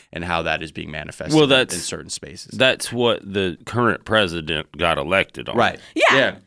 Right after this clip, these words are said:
Speaker 2: That
Speaker 1: And I
Speaker 2: it
Speaker 1: think
Speaker 2: was cultivated by him, but it was being cultivated for years. F-,
Speaker 1: Yeah,
Speaker 2: for
Speaker 1: decade, right.
Speaker 2: y-, for years. I mean, that's what the Koch brothers started stroking that shit
Speaker 3: Oh,
Speaker 2: years
Speaker 3: yeah.
Speaker 2: ago.
Speaker 1: Mm-hmm.
Speaker 2: So it's been over years. This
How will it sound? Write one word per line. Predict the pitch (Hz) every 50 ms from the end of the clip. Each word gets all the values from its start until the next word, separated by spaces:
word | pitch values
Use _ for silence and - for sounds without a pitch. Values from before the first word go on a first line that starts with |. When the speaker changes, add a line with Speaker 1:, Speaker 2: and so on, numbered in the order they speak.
| _ -
Speaker 2:
That | - 117
Speaker 1:
And | 107 143
I | 165
Speaker 2:
it | 165
Speaker 1:
think | 165 160 139
Speaker 2:
was | 131 117 -
cultivated | - 147 170 170 165 - 139 107 110 104 92 90 87 82
by | 85 92 85 82
him, | - 123 123 110 104 92 92 104
but | 113 110
it | 110 82
was | 98 101 95
being | 104 135 139 131 117
cultivated | - 117 110 104 - 98 92 98 90 87 78 -
for | - - 87 85
years. | 90 107 131 131 117 101 98 87 78 - - - - _ _ _ _ _ _ _ - - _ - -
F-, | - - - - _ - 110 107 107 - - 95 87
Speaker 1:
Yeah, | - - - 180 170 160
Speaker 2:
for | 165 156 143
Speaker 1:
decade, | 135 127 120 120 - 87 85 80
right. | 95 95 80 - - _ _ _
Speaker 2:
y-, | - - - -
for | - - - 151 139
years. | 131 135 165 185 160 113 98 117
I | 120
mean, | 117 117 117
that's | 123 127 113 - -
what | 135 120 -
the | 113 101
Koch | - - 113 113 113 - -
brothers | 104 104 104 98 98 92 90 -
started | - - - 98 98 95 85 78 -
stroking | - - - 101 92 87 - 87 82 80
that | 90 82 76 -
shit | - - 95 82 -
Speaker 3:
Oh, | - - -
Speaker 2:
years | 127 135 123 -
Speaker 3:
yeah. | 92
Speaker 2:
ago. | 90 98 104 69 64 64
Speaker 1:
Mm-hmm. | - - - _ _ _ -
Speaker 2:
So | - 131 120 107
it's | 92 127 113 -
been | - 107 98 143 151 151 151 147 143 127 120 - - - _ _ _ _ _ _
over | - 127 131 127 113 104 113 110
years. | 110 107 113 120 113 107 95 87
This | 107 98 - -